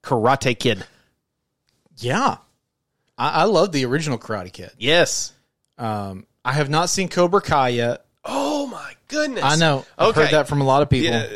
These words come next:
Speaker 1: you, you talk about series where they, you know, kind of, but they did a really good job with Cobra Kai.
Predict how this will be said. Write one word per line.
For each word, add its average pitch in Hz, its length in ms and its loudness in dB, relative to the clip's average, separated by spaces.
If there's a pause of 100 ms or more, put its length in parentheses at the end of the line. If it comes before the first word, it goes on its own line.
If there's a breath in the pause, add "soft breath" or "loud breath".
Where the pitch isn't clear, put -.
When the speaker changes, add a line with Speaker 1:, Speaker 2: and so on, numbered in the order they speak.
(220)
Speaker 1:
you, 185 340 2
you 160 120 2
talk 196 300 2
about 202 300 2
series 175 600 2
where 156 160 4
they, 135 260 4
you 120 280 -2
know, 113 220 2
kind 120 200 -2
of, 117 140 -4 (340 soft breath)
but 120 160 -4
they 120 220 0
did 135 220 4
a 120 80 4
really 135 380 2
good 175 160 2
job 135 320 4
with 110 120 -10
Cobra 117 220 -2
Kai. 104 260 -2